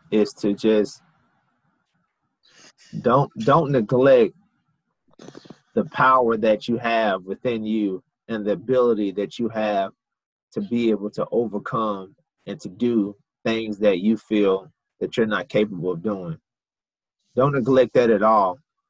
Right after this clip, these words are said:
And don't, don't neglect the ability to reach out to people,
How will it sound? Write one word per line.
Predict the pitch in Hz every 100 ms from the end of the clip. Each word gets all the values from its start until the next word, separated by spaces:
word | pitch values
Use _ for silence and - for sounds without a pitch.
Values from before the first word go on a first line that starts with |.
| _ _ _ - - 92 -
And | - 117 104
don't, | 143 156 -
don't | 139 160
neglect | 151 135 139 131 - -
the |
ability | 120 107 131 127 120 107
to | 113
reach | 104 120 110
out | 120 110 -
to | 104
people, | - 104 - 90 92